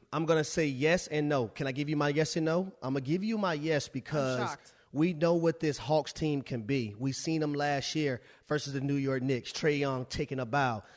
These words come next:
Speaker 1: letting everyone in New York know what's up. The South had something to say. Then we seen what they did against the number one seed, the seven sixers,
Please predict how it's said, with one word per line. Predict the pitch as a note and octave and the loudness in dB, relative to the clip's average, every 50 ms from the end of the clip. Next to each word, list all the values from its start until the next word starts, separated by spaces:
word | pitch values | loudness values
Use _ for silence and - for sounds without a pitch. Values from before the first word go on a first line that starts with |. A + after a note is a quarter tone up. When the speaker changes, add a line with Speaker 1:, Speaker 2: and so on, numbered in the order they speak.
| - _ - | -20 _ -10
Speaker 1:
letting | A#2+ B2 D3+ E3 C#3 C#3+ D3 | -4 0 0 0 2 2 2
everyone | D3+ D3 D3+ D3+ C#3+ D3+ D3 | 2 2 0 0 0 0 0
in | C#3 C3 C3+ | 0 0 0
New | D3 D#3+ | 0 0
York | D3+ C#3+ D#3 E3 D3+ B2 A#2 | 0 2 2 2 2 2 0
know | C3 D3+ D3+ | 0 2 2
what's | C#3+ C#3 C#3 C3 - - - | 2 0 -2 -2 -2 0 0
up. | F3 C#3 - - - | 0 0 0 -4 -12
The | B2 | -12
South | - - - D#3+ D3+ D3 - | -10 -4 0 0 0 0 0
had | C#3 D3+ C#3 C3 - | -2 -2 -2 -2 -2
something | - F3 D3+ G2 B2 | -2 -4 -4 -4 -4
to | B2 | -8
say. | A2+ - - F3 C#3+ A2 G2 F#2 - _ | -8 -4 -2 0 0 -2 -4 -8 -14 _
Then | A#2+ C#3+ F3+ A#3+ B3 | -2 0 0 2 2
we | F#3+ D#3 | 0 -2
seen | - - F3+ E3+ D#3 D3 | -2 -2 -2 0 0 0
what | C#3+ B2+ | -2 -4
they | D3 C#3+ C3 | -4 -4 -2
did | D3 D3 C3+ | -2 -2 -2
against | C3 C#3 C3+ | -2 -6 -6
the | - C#3+ | -6 -6
number | C#3+ C3+ C3+ | -6 -4 -2
one | C3+ C#3 B2+ | -2 -4 -4
seed, | - - D3 B2+ | -4 -4 -8 -8
the | A#2+ | -6
seven | - D3+ D3 B2+ B2+ | -6 -6 -4 -4 -6
sixers, | - - D#3+ - - - A#2 A2 - | -8 -8 -10 -10 -10 -12 -12 -14 -14